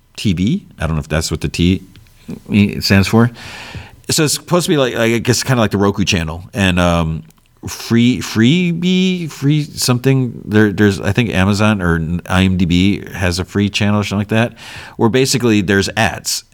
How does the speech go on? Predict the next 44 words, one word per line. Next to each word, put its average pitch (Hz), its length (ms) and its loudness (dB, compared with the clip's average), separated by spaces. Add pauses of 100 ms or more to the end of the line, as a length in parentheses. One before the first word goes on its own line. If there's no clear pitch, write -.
and 90 220 0
you 87 140 0
can 92 140 -2
watch 87 220 0
stuff. - 360 -8
And 85 300 -4 (280)
when 117 280 2
I 123 60 4
watched, 120 460 0
uh, 95 380 2 (320)
the 98 480 -2
Weird 98 220 4
Al 92 100 4
Yankovic 95 400 0
story, 85 460 0 (460)
it 208 120 2
wasn't 110 340 0
that 87 220 0
bad 78 300 -6 (140)
having 87 280 0
the - 140 -6
ads. - 480 -4 (720)
But, 92 300 -2 (120)
you 92 100 2
know, 87 100 2
I - 20 2
would 90 140 4
have 85 80 2
rather 82 240 2
watched 82 300 -4
it 78 120 -4
on, 76 380 -6 (100)
you 87 100 -4
know, 78 180 -6
something 78 300 -4
that 78 100 -10
didn't 120 180 2
have 80 180 0
ads, 82 320 -6
but, - 140 -6 (160)
but 80 160 -4
that, 80 220 -4
that's 85 220 -4
fine. 85 360 2